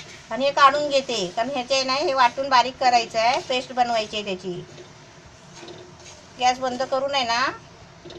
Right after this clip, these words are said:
हे आता मी काढून घेते, गॅस बंद केलाय. हे आता सगळं भाजून घेतलेलं होतं ना, पाणी बिणी सगळं त्याच्यामध्ये होतं, ते सगळं घेतलंय. आता याची पेस्ट बनवते.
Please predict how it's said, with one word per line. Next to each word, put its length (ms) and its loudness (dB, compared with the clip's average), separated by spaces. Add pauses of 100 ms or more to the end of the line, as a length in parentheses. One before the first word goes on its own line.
(320)
हे 60 -2
आता 140 -2
मी 100 -2
काढून 340 2
घेते, 260 -4
गॅस 220 2
बंद 220 -2 (100)
केलाय. 360 0 (1400)
हे 40 0
आता 140 -2
सगळं 200 6
भाजून 320 8
घेतलेलं 360 6
होतं 240 8
ना, 220 4
पाणी 300 4
बिणी 220 2
सगळं 280 0
त्याच्यामध्ये 380 0
होतं, 340 0
ते 100 2
सगळं 220 2
घेतलंय. 460 2 (480)
आता 140 2
याची 160 4
पेस्ट 320 8
बनवते. 520 0